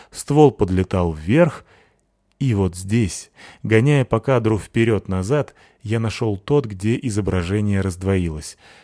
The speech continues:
как на плёночных фотоаппаратах при двойном экспонировании. Площадка одновременно осталась на месте и накренилась на подломившейся опоре. На остановленном изображении опору закрывала стена, но вместо одного чёткого края площадки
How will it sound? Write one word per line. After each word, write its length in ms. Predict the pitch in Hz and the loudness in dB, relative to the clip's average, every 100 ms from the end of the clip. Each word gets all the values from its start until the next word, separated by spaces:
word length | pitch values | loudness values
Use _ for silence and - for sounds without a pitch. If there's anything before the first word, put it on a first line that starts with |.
| _ | _
как 180 | - 135 | -6 -4
на 60 | 151 | -2
плёночных 500 | 135 104 87 107 - | 0 0 -2 -6 -6
фотоаппаратах 720 | 117 117 - 123 85 - - | -4 -4 0 0 -2 -8 -6
при 140 | 92 | -4
двойном 400 | 85 87 87 85 | 0 0 0 -2
экспонировании. 800 | 85 - 101 98 82 80 80 82 - _ _ _ - - - | -6 -4 0 0 -2 -4 -6 -8 -10 _ _ _ -20 -20 -4
Площадка 540 | 120 120 - 160 - | 0 2 2 0 0
одновременно 560 | 123 120 120 139 123 127 | 0 0 0 0 0 -2
осталась 600 | - 110 - 110 104 - | -4 -6 -2 -2 -2 -2
на 100 | 107 | -2
месте 420 | 120 156 - - | 0 -2 -2 -10
и 180 | - 135 | -6 -2
накренилась 760 | 123 107 104 98 117 135 113 - | -2 -2 -2 0 0 -2 -2 -4
на 80 | |
подломившейся 760 | - 95 92 90 92 - 95 - | -4 -2 0 0 -2 -4 -6 -4
опоре. 540 | - 107 110 87 82 - - - - - - | -4 -2 0 0 -2 -10 -20 -20 -20 -14 -2
На 120 | 107 | 0
остановленном 640 | 92 120 120 101 98 98 | 2 0 2 2 2 2
изображении 680 | 92 98 98 95 139 127 110 | 0 0 0 0 0 0 -2
опору 400 | 120 104 127 117 | -4 -4 -2 -2
закрывала 540 | 107 - 120 120 120 | -2 -4 0 0 0
стена, 520 | 107 - 147 147 101 - - - - _ - | -2 -4 -2 0 -2 -4 -16 -20 -20 _ -4
но 360 | 104 98 95 - | 0 0 -2 -4
вместо 400 | 101 107 - - | 0 0 0 -4
одного 600 | - 98 101 104 123 98 | -2 0 2 2 2 2
чёткого 520 | - 107 - 90 90 | 2 -2 -2 -4 -4
края 300 | - 98 90 | 0 0 -2
площадки 720 | 92 90 - 151 - - | -2 -4 -2 -2 -2 -8